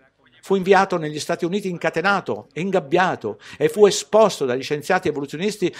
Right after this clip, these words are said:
accanto a varie scimmie come specie intermedie molto simili all'uomo. Dopo due anni lo spostarono allo zoo del Bronx, a New York, e lo esibirono denominandolo antenato dell'uomo, accanto a diversi scimpanzé,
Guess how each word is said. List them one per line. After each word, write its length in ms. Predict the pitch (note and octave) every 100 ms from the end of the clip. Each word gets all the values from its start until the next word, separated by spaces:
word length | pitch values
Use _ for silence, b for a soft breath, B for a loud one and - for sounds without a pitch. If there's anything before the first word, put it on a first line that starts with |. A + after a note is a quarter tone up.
| B
accanto 720 | E3+ E3 F#3+ G#3 G3+ F#3+ E3+ B -
a 100 | D#3+
varie 320 | F#3+ G3 E3+
scimmie 560 | - B3 A#3 C#3 A2+
come 260 | C#3+ F3+ D#3+
specie 400 | - - F#3 F#3+
intermedie 500 | F3 D#3 E3 G#3 F3
molto 360 | C#3 G#3 A3+ A3
simili 400 | - F#3 F#3 F#3
all'uomo. 540 | F#3 F#3+ D3 G2+ G2+ B B B B
Dopo 240 | C3+ B2 D3
due 140 | A3
anni 200 | G3+ G#3+
lo 80 | F3+
spostarono 520 | - E3+ D#3+ F3 D#3+
allo 180 | D#3+ D3+
zoo 160 | D#3
del 160 | D#3 D#3
Bronx, 500 | D3+ C#3+ C3 - - _
a 100 | -
New 100 | B2+
York, 400 | D3+ C3 A#2+ - B -
e 140 | D#3+
lo 240 | - - -
esibirono 720 | D#3 F3+ E3 C#3+ E3 F3+ F3
denominandolo 880 | D3+ D3 C#3+ C#3 C3+ D3+ F3 F3 B B
antenato 760 | - A#2 A2+ G#2+ A2+ D#3+ D#3 D3
dell'uomo, 640 | C3 A#2+ C#3+ D#3+ A2 G#1 - b b -
accanto 400 | F3 G3+ G3+ F3+
a 40 |
diversi 400 | D3 D#3 D#3 C3
scimpanzé, 800 | - E3 E3+ F3+ - D#3 F3+